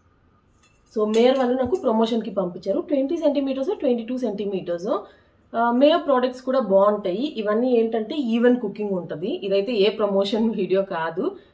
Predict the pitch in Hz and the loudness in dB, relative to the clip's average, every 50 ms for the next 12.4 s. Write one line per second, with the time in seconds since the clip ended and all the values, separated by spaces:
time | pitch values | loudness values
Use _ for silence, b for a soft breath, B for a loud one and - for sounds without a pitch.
0 | B - 190 196 214 220 196 190 185 196 190 - 214 190 190 190 190 185 170 156 | B -6 -6 -2 -2 0 0 0 0 -2 -2 -2 -2 -2 0 -2 -2 -4 -4 -8
1 | - - 175 160 160 160 156 156 - b b b b b b b b b - 214 | -10 -12 -10 -10 -10 -10 -12 -12 -14 b b b b b b b b b 0 2
2 | 285 302 285 262 240 262 302 349 - - 339 339 - - 294 285 330 392 349 262 | 2 2 4 2 2 2 2 0 0 -2 -6 -6 -2 -2 2 2 4 4 4 4
3 | 220 220 185 - - 285 262 - - 233 196 180 190 226 226 208 208 185 - 240 | 2 0 -2 -4 -6 -6 -6 -4 -2 -2 -2 0 0 -2 -2 -2 -4 -6 0 0
4 | 240 240 247 233 214 190 190 196 196 185 202 214 196 202 185 - 165 165 196 190 | 0 2 2 0 0 0 -2 -4 -6 -6 -6 -6 -4 -4 -4 -4 -2 0 0 0
5 | 175 - 175 170 165 185 196 196 - 165 - - 180 180 - 185 160 165 165 - | 0 0 -4 -4 -2 -2 -2 -2 -2 -6 -6 -4 -6 -4 -4 -6 -6 -8 -10 -8
6 | 175 170 - - 170 165 175 185 202 208 196 180 175 175 175 190 185 180 175 175 | -8 -8 -8 -6 -8 -6 -4 -4 -2 -2 -4 -4 -6 -8 -8 -8 -8 -8 -8 -10
7 | - 160 160 160 240 320 440 B B B B B B B - 208 208 202 202 202 | -10 -10 -8 -4 -4 -4 -4 B B B B B B B -4 -2 -2 0 0 -2
8 | 196 - 220 233 247 269 302 294 277 254 247 240 233 214 196 190 214 349 359 - | 0 2 2 2 4 4 2 4 4 2 2 0 0 0 0 0 0 0 0 0
9 | - - - - 202 180 175 165 160 170 180 156 196 208 214 226 226 247 226 202 | 0 -2 0 0 2 2 4 2 0 -4 -6 -4 0 0 0 2 2 4 4 4
10 | 202 214 233 233 226 - 214 - - 190 196 196 190 185 196 190 190 214 196 196 | 4 4 0 0 0 -4 -10 -10 -8 -4 -4 -2 -2 -4 -6 -8 -8 -8 -8 -6
11 | 208 214 202 180 185 185 190 208 202 - - 202 185 202 208 262 240 190 170 156 | -6 -6 -4 -4 -4 -2 -2 -4 -4 -6 -10 -8 -6 -4 -4 -4 -4 -4 -8 -10
12 | 151 - 190 185 180 160 160 135 | -12 -14 -12 -12 -12 -12 -12 -14